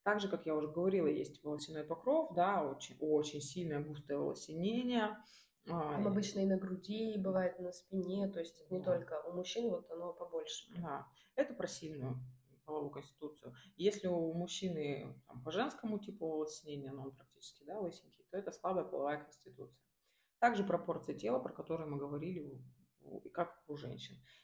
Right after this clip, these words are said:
Speaker 1: И нельзя, важно сказать, что точно так же мужчина желание сексуальное, да, э, он может испытывать точно так же либо каждый день, либо несколько раз в неделю,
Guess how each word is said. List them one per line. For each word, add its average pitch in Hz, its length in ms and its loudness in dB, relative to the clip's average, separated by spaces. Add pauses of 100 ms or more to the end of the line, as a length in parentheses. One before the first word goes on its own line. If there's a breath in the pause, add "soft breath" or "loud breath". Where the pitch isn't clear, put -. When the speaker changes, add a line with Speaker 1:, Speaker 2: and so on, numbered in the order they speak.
(140 soft breath)
Speaker 1:
И 247 320 2
нельзя, 190 580 2
важно 220 280 2
сказать, 226 380 2
что - 220 -6
точно - 340 -4
так 147 240 -6
же 147 100 -10
мужчина 165 840 -4
желание 190 640 2 (180)
сексуальное, 165 600 -4
да, 240 260 -10 (360 loud breath)
э, 147 260 -4 (2000)
он 196 160 12
может 196 400 8
испытывать 151 560 0 (180)
точно - 220 -8
так 165 180 -6
же 156 100 -2
либо 156 200 -4
каждый 254 400 4
день, 208 360 2
либо - 460 -4 (300 soft breath)
несколько 214 440 0
раз 190 240 2
в 185 40 -4
неделю, 165 480 -2